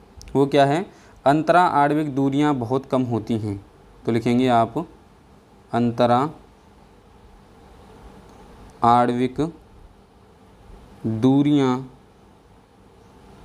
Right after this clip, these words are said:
अंतरा आणविक दूरियां बहुत कम होती हैं, बहुत कम होती हैं।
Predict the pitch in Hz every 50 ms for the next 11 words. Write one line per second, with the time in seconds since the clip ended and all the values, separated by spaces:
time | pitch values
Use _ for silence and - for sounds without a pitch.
0 | - - - - - - - - - - 117 120 120 120 127 123 127 127 127 113
1 | 113 113 113 113 113 113 120 117 117 110 113 110 110 110 110 110 113 113 120 139
2 | - - - - _ - - - - - - - - - - 117 110 120 127 123
3 | 127 143 143 - 147 - - 147 139 139 143 127 127 113 110 110 - 123 117 110
4 | 113 107 104 - - - - - - - - _ - - - - - - - -
5 | - - - - - - - - - - - - - - - - - - - -
6 | - - 113 107 117 113 107 113 113 117 - 139 135 - - - 120 117 117 135
7 | 170 175 - - - - - - - - - - - - _ - - - - -
8 | - - - - - - - - - - - - - - - - - - - -
9 | - - - 113 113 110 107 113 - - 123 127 147 175 - - - - _ -
10 | _ - - - - - - - - - - - - - _ - - - - -
11 | - - - - - - - - - 120 110 101 95 98 - -